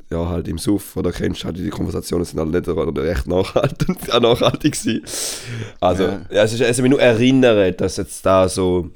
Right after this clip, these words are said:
Speaker 1: in die Richtung gegangen ist. Aber auch schlussendlich, Kommunismus, wenn du so per se anschaust, ist ja nicht, äh, liberal,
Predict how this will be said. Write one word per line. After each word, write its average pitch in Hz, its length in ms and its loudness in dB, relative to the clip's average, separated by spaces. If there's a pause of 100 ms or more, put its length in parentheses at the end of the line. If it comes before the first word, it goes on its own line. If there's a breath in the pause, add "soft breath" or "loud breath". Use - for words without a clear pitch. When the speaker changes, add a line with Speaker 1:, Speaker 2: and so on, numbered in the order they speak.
(120)
Speaker 1:
in - 60 -8
die 98 80 4
Richtung 92 260 -2
gegangen 90 260 0
ist. 87 240 -6 (420 loud breath)
Aber 113 200 4
auch 120 60 6
schlussendlich, 123 600 4
Kommunismus, 113 580 2
wenn 107 80 0
du 101 80 2
so 101 80 2
per 101 180 -2
se 104 260 2
anschaust, 101 360 4
ist 95 80 -8
ja 98 100 4
nicht, 98 340 2 (840)
äh, 90 800 4 (180)
liberal, 95 640 4